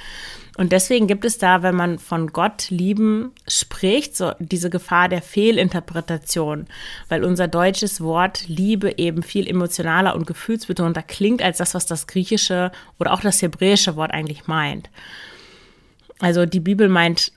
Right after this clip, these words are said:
nicht, dass wir eine erotische Beziehung zu Gott haben sollen oder auch nur irgendwie eine Beziehung von Sympathie, sondern wenn die Bibel von Liebe zu Gott spricht, dann geht es um die bewusste Entscheidung, Gott sein Herz, seinen Verstand und sein Leben anzuvertrauen.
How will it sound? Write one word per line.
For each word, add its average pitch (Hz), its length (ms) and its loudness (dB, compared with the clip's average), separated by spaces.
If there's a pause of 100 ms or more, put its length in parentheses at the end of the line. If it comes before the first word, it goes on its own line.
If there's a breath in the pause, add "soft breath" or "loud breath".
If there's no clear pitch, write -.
(200)
nicht, 196 260 2
dass 202 160 2
wir 165 80 2
eine 175 320 2
erotische 190 600 2
Beziehung 185 480 0
zu 160 100 -6
Gott 170 260 -2
haben 165 300 0
sollen 165 300 0
oder 156 180 -2
auch 151 160 -2
nur 175 240 2
irgendwie 165 280 -2
eine 160 440 -2 (300)
Beziehung 180 320 0
von 175 220 2
Sympathie, 190 840 0 (800 soft breath)
sondern 185 340 2
wenn 170 100 0
die 165 80 0
Bibel 190 280 0
von 180 220 -2
Liebe 190 300 0
zu - 180 -6
Gott 185 240 0
spricht, - 500 -4
dann 165 160 -2
geht 165 140 -6
es - 80 -10
um 175 140 -4
die 165 100 -2
bewusste 160 560 -2
Entscheidung, 196 760 2
Gott 175 300 -2 (480 loud breath)
sein 170 220 0
Herz, 196 460 4
seinen 165 240 0
Verstand 185 600 0
und 165 160 -4
sein 160 160 -4
Leben 175 320 0
anzuvertrauen. 165 880 -4